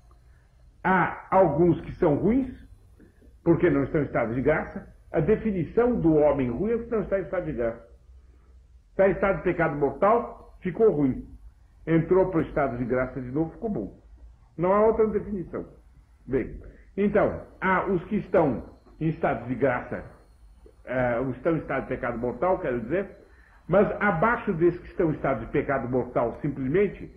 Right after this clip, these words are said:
há alguns que têm pe-, apego grande ao pecado mortal no qual estão. Depois, mais abaixo,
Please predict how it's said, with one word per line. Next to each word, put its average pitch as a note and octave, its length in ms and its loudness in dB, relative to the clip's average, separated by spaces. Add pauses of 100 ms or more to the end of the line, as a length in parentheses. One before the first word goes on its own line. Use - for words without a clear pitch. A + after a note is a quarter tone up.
(340)
há F3+ 80 0
alguns F#3+ 440 2
que F#3+ 100 -8
têm G#3+ 200 2
pe-, - 420 0
apego D#3+ 880 0 (300)
grande F#3+ 580 4
ao F#3+ 80 4
pecado E3+ 400 -2
mortal D#3+ 440 0
no F3 100 -4
qual F3+ 220 0
estão. - 340 -8 (640)
Depois, A3 480 6
mais A#3+ 320 4
abaixo, E3+ 640 0